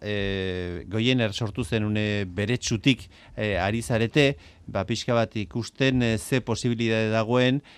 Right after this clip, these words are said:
eh, sorkuntza propioa egiteko, energia hori, eh, Goiener taldearen, eh, baitan bertan, eh, sortzeko. Orain arte, eh, ze bide, mm, nolabait,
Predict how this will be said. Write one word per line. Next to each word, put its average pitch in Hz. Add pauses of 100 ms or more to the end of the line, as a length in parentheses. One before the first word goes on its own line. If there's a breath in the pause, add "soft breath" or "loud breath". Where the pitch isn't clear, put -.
(140)
eh, 104
sorkuntza 113
propioa 104
egiteko, 113
energia 113
hori, 123 (100)
eh, 90
Goiener 117
taldearen, 107
eh, 95 (420)
baitan 107
bertan, 120 (260 loud breath)
eh, 104
sortzeko. 110
Orain 156
arte, 160 (320 loud breath)
eh, 123
ze 160
bide, 131 (400 loud breath)
mm, 110
nolabait, 113